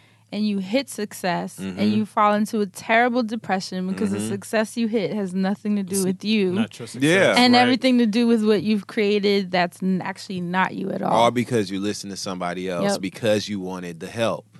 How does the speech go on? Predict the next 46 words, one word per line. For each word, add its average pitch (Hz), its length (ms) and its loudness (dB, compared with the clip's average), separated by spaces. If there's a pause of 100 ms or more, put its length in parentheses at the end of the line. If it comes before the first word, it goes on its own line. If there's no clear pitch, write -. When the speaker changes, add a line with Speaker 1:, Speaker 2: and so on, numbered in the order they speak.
(560)
Speaker 2:
And 101 180 -6
so 104 240 0
a - 20 -2
lot 110 200 -2
of 113 80 -6
times 107 260 -6
it's 92 80 -14
not 104 240 -6
you 95 180 -8
being 90 300 -10
stupid, 127 500 0
you're 98 80 -8
just 98 220 -8
naive 107 600 0
and 98 100 -6
you 95 100 -6
just 95 400 -6
are 92 220 -4
eager 120 260 -2
for 110 200 -4
the 101 80 -2
opportunity 98 600 -4
or 90 60 -6
whatever, 92 380 -6
and 92 100 -12
you 87 160 -12
end 98 240 -8
up 85 160 -12
in 87 100 -14
that 82 140 -12
predicament. 78 640 -16 (300)
But 98 120 -4
as 98 140 -4
time 131 320 0
goes 135 300 0
on 87 480 -12
and 92 140 -14
you 90 100 -12
continue 110 480 -8
pursuing 101 420 -10
opportunities, 92 720 -12
you 113 80 -10
can 104 220 -10
gauge 90 380 -10
very 90 680 -6
quickly 82 640 -14